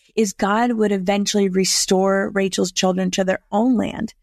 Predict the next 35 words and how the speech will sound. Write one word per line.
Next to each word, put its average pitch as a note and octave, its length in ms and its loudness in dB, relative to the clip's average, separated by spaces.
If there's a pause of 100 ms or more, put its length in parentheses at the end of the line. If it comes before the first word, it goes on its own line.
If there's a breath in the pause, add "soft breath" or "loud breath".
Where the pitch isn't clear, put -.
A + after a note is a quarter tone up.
(360)
And G#3+ 140 4
there G#3 140 4
would G#3 160 2
be A3 100 2
this G#3 220 0
establishment G3+ 880 -2
of F#3+ 160 -4
the G3 80 2
new F#3+ 260 2
covenant - 500 -6 (360)
with - 180 -2
Israel. - 420 -2 (840)
Jesus A3 800 2 (340)
in G3+ 120 2
the G#3 40 4
New G#3+ 180 4
Testament G#3+ 600 -2 (500)
is A#3 280 4
the G#3 100 2
new G3 200 2
covenant. - 460 -4 (460)
And F#3 100 -2
so G3+ 140 2
again, G#3+ 480 0 (140)
what G#3 140 0
Matthew G#3+ 380 0
is F#3+ 140 -2
doing A3+ 340 2
is A3 100 -2
he's G3 200 0
referring G#3 500 2
both G#3 280 -2
his F#3 180 0
Jewish A3+ 320 0
audience G3 500 -2